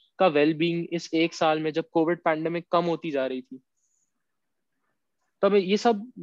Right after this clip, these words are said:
बहुत ज्ञान पेल रहे थे कि वैक्सीन की एफिकेसी कितनी है, ये वैक्सीन हम नहीं लगवाएंगे, ये पॉलिटिकल लीडर ने इस वैक्सीन पे ये कहा। अरे भाई, तुम जाके लोगों को इनकरेज करो, तुम उल्टा उनके और लीडर, जो वो बयान दे रहे हैं, उसको तुम और एम्पलीफाई कर रहे हो।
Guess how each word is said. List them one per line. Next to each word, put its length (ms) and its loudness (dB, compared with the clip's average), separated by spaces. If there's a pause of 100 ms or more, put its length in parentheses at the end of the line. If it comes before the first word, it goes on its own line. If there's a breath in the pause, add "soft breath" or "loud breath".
(400)
बहुत 200 2
ज्ञान 240 4
पेल 240 4
रहे 160 2
थे 160 -6 (220)
कि 80 0
वैक्सीन 440 0
की 100 -2
एफिकेसी 460 -2
कितनी 360 -4
है, 260 2 (320 loud breath)
ये 100 4
वैक्सीन 380 2
हम 60 -2
नहीं 200 -4
लगवाएंगे, 760 -2 (300)
ये 100 2
पॉलिटिकल 480 0
लीडर 260 -2
ने 140 -6
इस 160 -8
वैक्सीन 340 -6
पे 80 -4
ये 200 -2
कहा। 220 -4 (420 soft breath)
अरे 100 0
भाई, 200 0
तुम 200 0
जाके 380 0
लोगों 160 -2
को 120 -4
इनकरेज 420 -2
करो, 320 -2 (320)
तुम 120 4
उल्टा 260 4
उनके 320 0
और 220 2
लीडर, 600 -4
जो 260 0
वो 160 -2
बयान 400 -2
दे 60 -4
रहे 100 -2
हैं, 40 -2
उसको 200 -8
तुम 180 -6
और 180 -2
एम्पलीफाई 440 -4
कर 180 -8
रहे 100 -8
हो। 60 -20